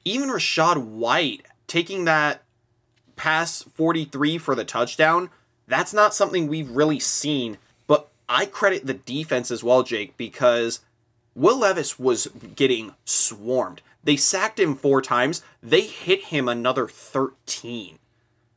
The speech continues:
The fact that you're getting double-digit quarterback hits on a mobile quarterback,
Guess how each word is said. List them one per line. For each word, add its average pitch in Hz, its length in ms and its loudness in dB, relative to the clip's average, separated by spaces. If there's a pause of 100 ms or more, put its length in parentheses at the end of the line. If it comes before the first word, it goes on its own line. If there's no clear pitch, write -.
(600)
The 160 120 2
fact 214 280 -2
that 254 120 0
you're 170 140 2
getting 147 400 0
double-digit 135 680 2
quarterback 127 460 0
hits 156 260 -4 (100)
on 139 160 4
a 120 140 -2
mobile 123 960 2 (360)
quarterback, 180 480 4